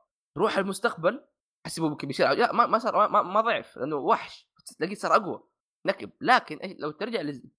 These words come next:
تكون، تكون في الم-، تكون يعني في الوقت الحاضر، ترمي موية،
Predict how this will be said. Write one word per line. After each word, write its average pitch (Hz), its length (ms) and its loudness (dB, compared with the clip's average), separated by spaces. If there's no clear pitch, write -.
تكون، 175 300 -4
تكون 214 160 -2
في - 60 -8
الم-، 135 220 -4
تكون - 180 -2
يعني 123 140 0
في - 60 -16
الوقت 131 220 -2
الحاضر، 127 460 4
ترمي 156 360 -6
موية، 135 460 -4